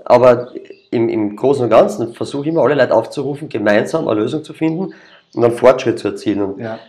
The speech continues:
Speaker 2: ja, dass in die richtige
Speaker 1: Genau.
Speaker 2: Richtung geht. Du hast gerade vorher gesagt, jetzt im Interview drinnen,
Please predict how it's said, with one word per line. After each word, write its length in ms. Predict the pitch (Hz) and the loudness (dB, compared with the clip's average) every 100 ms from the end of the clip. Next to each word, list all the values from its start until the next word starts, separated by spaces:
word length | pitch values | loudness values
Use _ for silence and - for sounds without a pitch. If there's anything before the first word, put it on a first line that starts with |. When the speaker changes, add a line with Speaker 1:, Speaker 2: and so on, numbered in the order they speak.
| _ | _
Speaker 2:
ja, 240 | 117 117 - _ _ | -12 -12 -14 _ _
dass 120 | - 110 | -14 -10
in 100 | 110 | -6
die 60 | |
richtige 360 | 113 113 110 107 | -4 -4 -6 -4
Speaker 1:
Genau. 220 | 120 113 | 2 2
Speaker 2:
Richtung 80 | 101 | 2
geht. 160 | 104 101 - - - | -2 -10 -14 -20 -6
Du 80 | 123 | -4
hast 100 | 123 | -2
gerade 160 | 160 | -4
vorher 240 | - 123 160 | 0 0 0
gesagt, 240 | - 156 | -2 -6
jetzt 160 | 143 - | -6 -8
im 80 | |
Interview 380 | 113 143 165 139 | -10 -4 -2 -2
drinnen, 480 | 127 113 123 156 156 | -4 -4 0 0 -2